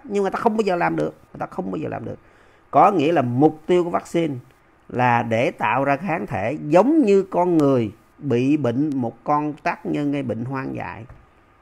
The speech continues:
Đó, mục tiêu của chích vaccine là vậy đó. Cho nên mình đã bị bệnh rồi, <laughs> còn sợ cái gì nữa? Tại vì mục tiêu chích vaccine là tạo ra kháng thể như là mình mắc bệnh.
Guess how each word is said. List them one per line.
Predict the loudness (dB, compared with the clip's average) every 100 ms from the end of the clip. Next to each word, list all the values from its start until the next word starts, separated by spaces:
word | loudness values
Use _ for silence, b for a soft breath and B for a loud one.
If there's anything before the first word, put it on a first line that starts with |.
| _ _ _ _ _ _ _ _ -6
Đó, | -4
mục | -2 -4 -2
tiêu | 0
của | 0
chích | -4 -6
vaccine | -10 -6 -8
là | -6
vậy | -8 -8
đó. | -8 -12 _ b b b b
Cho | 0
nên | 2 4
mình | 4 4 4
đã | 4
bị | 6 6
bệnh | 6 4
rồi, | 4 6 6 0 -12 -10
<laughs> | -10 -8
còn | -8
sợ | -4 -2 -4
cái | -4
gì | -8 -8
nữa? | 2 4 4 0 -6 b b b
Tại | -2
vì | 6
mục | 6 6
tiêu | 2 2
chích | 2 -4
vaccine | -6 2 4 2
là | -6
tạo | -4 -2
ra | -2
kháng | -2 -4 -2
thể | -2 4
như | 6 6
là | 4
mình | -2
mắc | -6
bệnh. | -8 -12